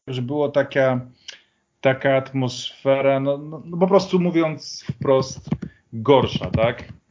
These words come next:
Gdzieś zaczynał ten balonik pękać, gdzieś pojawiały się wątpliwości, bo, no,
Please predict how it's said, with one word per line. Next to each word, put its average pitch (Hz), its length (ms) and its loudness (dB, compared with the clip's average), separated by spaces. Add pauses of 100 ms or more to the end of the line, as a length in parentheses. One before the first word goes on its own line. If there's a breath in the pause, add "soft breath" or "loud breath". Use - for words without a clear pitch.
Gdzieś 123 460 -2
zaczynał 139 440 0
ten 131 300 -2 (180)
balonik 135 720 2
pękać, 127 340 2
gdzieś 135 220 -6
pojawiały 131 480 2
się 123 120 -4
wątpliwości, 120 960 -2 (440 loud breath)
bo, 117 580 2
no, 120 260 0